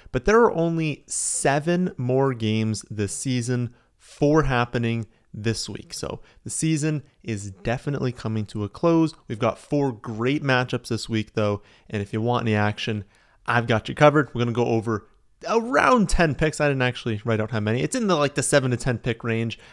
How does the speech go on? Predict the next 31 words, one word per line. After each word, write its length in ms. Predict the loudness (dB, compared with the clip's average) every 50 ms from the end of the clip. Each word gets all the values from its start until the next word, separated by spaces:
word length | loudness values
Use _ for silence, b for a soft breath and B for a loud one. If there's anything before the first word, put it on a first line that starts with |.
| B B
Uh, 140 | 0 0 0
but 100 | 0 -2
if 100 | -4 -4
you 60 | -2
want 300 | -2 0 0 -2 -2 -2
more, 440 | 0 2 4 6 6 4 4 2 B B B B B
you 140 | B -6 -4
can 100 | -4 -4
see 160 | -4 -4 -4
the 80 | -4 -4
free 280 | -4 -4 -4 -2 0
list 300 | 4 4 4 4 4 2
on 120 | 0 0 2
my 80 | 4
website, 460 | 4 4 4 2 2 0 0 0 0 -4 b b b b b
the 180 | -4 0 2
offense 380 | 4 4 2 2 0 -2 -2 -2
football 220 | -4 -2 0 0
advice 260 | 0 0 0 -2 -2
dot 180 | -2 -2 -2 -2
com. 260 | 0 2 2 2 2
We'll 120 | 0 0 2
go 60 | 2
over, 180 | 2 4 2
like, 200 | 2 0 0 -2
seven 340 | -4 -4 -2 -2 0 0 -2
to 60 | -4
ten 440 | -4 -4 -4 -2 -2 -2 -4 -6 -8 -10 b b b b b
for 120 | -8 -4
you 120 | -4 -2 0
guys 480 | 0 0 2 2 0 0 -2 -4 -6